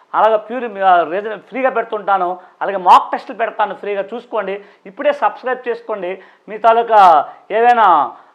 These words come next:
ఆ, మీ తాలూకా అభిప్రాయాలని మాతో షేర్ చేసుకోండి. నా నెంబరు సెవెన్ డబల్ త్రీ జీరో నైన్ జీరో త్రీ సిక్స్ డబల్ సెవెన్.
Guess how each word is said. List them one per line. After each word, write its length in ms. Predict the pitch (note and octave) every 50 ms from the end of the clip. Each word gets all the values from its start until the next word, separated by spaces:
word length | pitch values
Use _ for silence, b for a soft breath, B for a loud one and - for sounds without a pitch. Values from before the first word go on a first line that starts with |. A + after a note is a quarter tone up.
| _ - D#3
ఆ, 40 | D#3 D#3 D#3+ D3+ D3+ D3+ D3+ D3 C#3+ C#3 C#3 - _ _ _ -
మీ 120 | F3 G3 F#3 G#3+
తాలూకా 200 | A3 A3+ G#3+ F#3+
అభిప్రాయాలని 560 | A#3+ C#4 C4+ C#4 C#4 C4+ C4+ B3+ A#3+ B3+ C4 B3
మాతో 180 | A3+ A3 - G#3+ - A3+
షేర్ 200 | A3 G#3+ A3 A3+
చేసుకోండి. 400 | G#3 - - G#3 F#3 E3+ E3+ F#3+ b b b b b -
నా 80 | E3 E3+ F3+ F#3+
నెంబరు 280 | A3+ B3 C4 A#3+ G3 D#3 D3+ - B B B B _ _ _ -
సెవెన్ 260 | G#3 A#3 C4 C4 A#3 A3+
డబల్ 220 | A3 A#3+ A#3+ A#3 A#3+
త్రీ 100 | B3 B3 G#3+ D#3+ F#3+
జీరో 420 | A3 G#3 G#3+ F#3+ D#3+ C#3+ C3+ C3+ - _ _ _ _ _ _ _ _ _ _ _ _ _ _ _ _ _ _ _ _ _ _ _ _ _ _ _ _ _ _ _ _ _ _ _ _ _ _ _ _ _ _ _ _ _ _ _ _ _ _ _ _ _ _ _ _ _ _ _ _ _ _ _ _ _ D3
నైన్ 200 | D#3+ F#3 G#3 A3+ G#3
జీరో 280 | G3 G#3+ G#3 G3+ F#3 D#3+ C#3+ A2+ - - - _ _ _ _ _ _ _ _ _ _ _ _
త్రీ 120 | - G#3+ A#3 A#3 A#3
సిక్స్ 220 | - C4+ C4+ - - _ C#3+
డబల్ 200 | E3+ E3+ G3+ G3+ - -
సెవెన్. 240 | F#3 D#3+ C#3+ A#2+